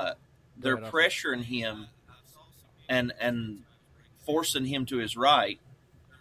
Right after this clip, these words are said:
Speaker 2: because, I see, I'm, I'm trying to remember. I, I think I still got the picture. Like, the left was wide open. I mean, there was twenty yards of daylight,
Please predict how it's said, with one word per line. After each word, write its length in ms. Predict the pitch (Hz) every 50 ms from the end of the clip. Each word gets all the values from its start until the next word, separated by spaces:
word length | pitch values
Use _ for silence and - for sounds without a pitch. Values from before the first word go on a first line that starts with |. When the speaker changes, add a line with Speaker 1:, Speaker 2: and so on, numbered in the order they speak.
| _ _ _ - 131
Speaker 2:
because, 640 | 135 131 - - 135 123 117 104 - - - - - _ _ - - _ _ _ _ -
I 80 | - 120
see, 300 | - - - 117 107 - 87
I'm, 160 | 107 113 110 -
I'm 100 | 107 117
trying 200 | 113 - 131 123
to 40 | 120 117
remember. 200 | 113 110 - - 95
I, 260 | - - - - -
I 40 | 117
think 180 | - 135 120
I 40 | 117
still 180 | - - - 110
got 180 | 110 107 -
the 60 | - -
picture. 360 | 117 113 - - - 104 - _ - - - - - -
Like, 200 | 123 127 123 -
the 100 | 139 135
left 400 | 135 135 147 156 160 151 - -
was 200 | 127 127 127 117
wide 320 | 113 113 120 123 123 123 120
open. 360 | 117 113 117 113 - 101 92 - - - - -
I 60 | 123
mean, 180 | 135 139 131 127
there 140 | 131 143 147
was 220 | 139 127 - - - _ - - -
twenty 280 | - - 156 147 143 139
yards 300 | 131 127 123 120 113 117
of 80 | 113 107
daylight, 440 | 110 107 107 107 104 95 90 90